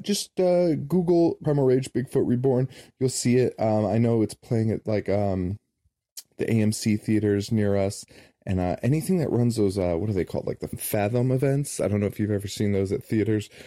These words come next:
um, but, like, a few of our theaters up here have them. And they're all playing this movie, Primal Rage, Bigfoot Reborn. So make sure you go check that out. Check your local listings, see where,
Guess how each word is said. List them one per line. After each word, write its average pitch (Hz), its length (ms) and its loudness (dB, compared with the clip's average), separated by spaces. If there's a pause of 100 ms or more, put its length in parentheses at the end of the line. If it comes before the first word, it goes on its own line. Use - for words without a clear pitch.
(260)
um, 90 380 -4 (180)
but, 98 140 -2
like, 92 180 -2
a 92 80 -2
few 98 280 -2
of 85 80 -4
our 90 100 0
theaters 87 400 -2
up 82 160 -4
here 85 160 -2
have 85 240 -2
them. 82 320 -4 (880)
And 110 100 4
they're 123 140 2
all 110 160 0
playing 113 320 0
this 101 160 -2
movie, 92 220 0
Primal 123 340 0
Rage, 104 320 2 (420)
Bigfoot 110 480 0
Reborn. 87 580 -2
So - 120 -4
make 104 200 -2
sure 104 160 -4
you 95 60 -2
go 92 160 0
check - 280 -6
that 82 160 -2
out. 78 220 -2
Check - 200 -6
your 92 100 -2
local 87 280 -2
listings, 87 420 -4
see 101 160 -2
where, 87 300 2